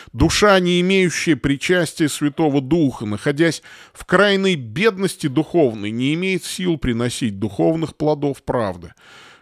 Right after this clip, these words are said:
как бы желала, пока не сделается причастницей Духа». Вечная тоска, вечные муки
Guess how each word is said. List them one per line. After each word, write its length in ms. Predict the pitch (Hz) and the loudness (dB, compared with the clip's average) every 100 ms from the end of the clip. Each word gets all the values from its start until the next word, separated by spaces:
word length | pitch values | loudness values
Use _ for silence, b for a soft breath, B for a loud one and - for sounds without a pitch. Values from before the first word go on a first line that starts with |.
| B | B
как 240 | 147 123 | -2 0
бы 120 | 113 | 0
желала, 720 | 120 120 127 156 165 110 87 92 b b - | 0 2 4 4 4 2 -2 -8 b b -6
пока 260 | 120 143 | -4 0
не 160 | 120 110 | 0 -2
сделается 680 | 95 104 147 151 147 - 127 | -6 -2 0 0 -4 -6 -12
причастницей 1000 | - 104 - 135 127 - 107 107 - 110 | -10 -10 -10 -8 -8 -8 -14 -14 -10 -10
Духа». 500 | 98 98 95 - - b b b _ 110 _ | -8 -12 -12 -16 -20 b b b _ -20 _
Вечная 520 | 156 147 - 110 104 | -4 -4 -6 -10 -10
тоска, 680 | 98 - 123 - - 107 - - - | -12 -14 -14 -14 -8 -10 -10 -18 -18
вечные 680 | 113 107 151 - - 110 107 | -12 -2 -2 -2 -12 -10 -10
муки 500 | 101 107 101 - - | -10 -10 -12 -14 -20